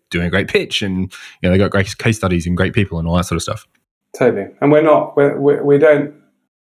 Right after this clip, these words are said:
Speaker 2: ask agencies to pay to be part of the network or to pay to see briefs. And it's by having a non kind of fee-based relationship with the agencies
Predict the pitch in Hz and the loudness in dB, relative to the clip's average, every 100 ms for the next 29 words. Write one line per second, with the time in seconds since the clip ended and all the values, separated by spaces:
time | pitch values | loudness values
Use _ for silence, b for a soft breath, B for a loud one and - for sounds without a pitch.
0 | _ _ _ 139 131 123 127 123 113 113 | _ _ _ 0 2 2 4 2 2 -4
1 | 113 107 - - 135 120 107 104 101 113 | -6 -6 -8 0 2 2 0 -4 -4 0
2 | 104 101 104 107 104 110 104 104 - 104 | 0 0 -2 -2 -2 -2 -2 -4 -6 -10
3 | - - 113 113 104 101 - 101 101 113 | -8 -4 2 2 0 -8 -8 -8 -4 -2
4 | 107 101 - 107 110 - - B B B | -2 -4 -8 -6 -6 -10 -18 B B B
5 | B - 123 107 123 120 113 110 - B | B -4 0 2 2 2 0 -4 -10 B
6 | B - 120 117 117 110 107 107 117 107 | B -4 0 4 4 2 -2 -6 -4 -4
7 | 104 - 123 113 110 101 - 107 113 - | -4 0 0 2 2 0 0 0 0 0
8 | 110 - 101 - - 117 101 104 101 104 | -10 -4 -4 -4 -4 -4 0 -2 -2 -6
9 | - 107 104 | -10 -12 -10